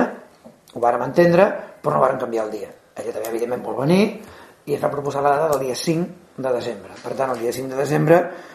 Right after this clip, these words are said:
eh, inaugurarem l'espai Dalí, a part que la consellera vingui, irà a les aules, parlarà amb el professorat, però inaugurarem l'espai Dalí amb representants, doncs, de, del Museu Dalí,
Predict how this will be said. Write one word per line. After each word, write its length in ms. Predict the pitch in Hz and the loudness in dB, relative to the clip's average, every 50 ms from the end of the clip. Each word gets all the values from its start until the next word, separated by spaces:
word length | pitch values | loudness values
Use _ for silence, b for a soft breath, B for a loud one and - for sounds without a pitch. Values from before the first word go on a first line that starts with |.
| B B B B _ - | B B B B _ -2
eh, 340 | 131 127 123 120 120 117 - - 131 | 0 2 2 2 2 0 0 -2 -2
inaugurarem 460 | 131 127 123 127 120 120 147 - 127 | -2 -2 0 2 2 2 2 0 0
l'espai 340 | 120 120 - - 120 127 135 | -2 -4 -2 -2 -2 0 2
Dalí, 240 | 139 156 180 208 240 247 - - - - - - | 2 4 4 4 4 2 0 -4 -12 -16 -16 -12
a 80 | - | -8
part 180 | - 117 117 - | -6 -6 -6 -2
que 80 | - 120 | -2 -2
la 100 | 127 123 | -2 -2
consellera 400 | 123 123 123 123 123 117 120 135 | -4 -6 -4 -2 0 2 2 2
vingui, 420 | 165 160 160 165 156 151 160 165 160 165 - - | 2 2 0 -2 -4 -4 -4 -2 -2 -2 -2 -2
irà 140 | 120 110 104 | -2 -2 -2
a 60 | 107 | -2
les 120 | 120 127 | -2 0
aules, 440 | 156 156 156 165 165 160 160 160 - - | 2 2 2 4 4 2 2 2 0 -2
parlarà 240 | 131 120 117 120 120 | -2 0 0 0 0
amb 120 | 120 120 | 0 -2
el 60 | 120 - | -6 -6
professorat, 540 | 117 107 127 127 160 165 165 170 175 B B B B B B B B B B B B - | -8 -8 -2 2 6 6 6 6 4 B B B B B B B B B B B B 4
però 120 | 175 165 | 6 6
inaugurarem 420 | 170 165 165 170 160 156 160 170 175 | 8 8 8 6 6 6 6 4 4
l'espai 280 | 175 175 - 143 147 147 | 2 2 2 0 0 2
Dalí 200 | 143 - 170 175 - | 2 2 4 2 2
amb 140 | 135 123 107 | 2 -2 -6
representants, 640 | 113 - 117 117 120 123 117 113 - 139 139 - - | -6 -6 -6 -6 -6 -6 -2 0 0 0 0 -2 -4
doncs, 240 | 117 120 117 95 95 | -6 -6 -6 -6 -6
de, 140 | 113 110 110 110 104 104 104 101 101 - - - - - 113 - | -4 -4 -4 -4 -6 -8 -8 -10 -10 -10 -12 -12 -14 -14 -14 -12
del 140 | 113 - | -12 -10
Museu 240 | 117 113 123 123 120 | -10 -4 -2 0 2
Dalí, 240 | 120 120 147 190 | 4 4 4 4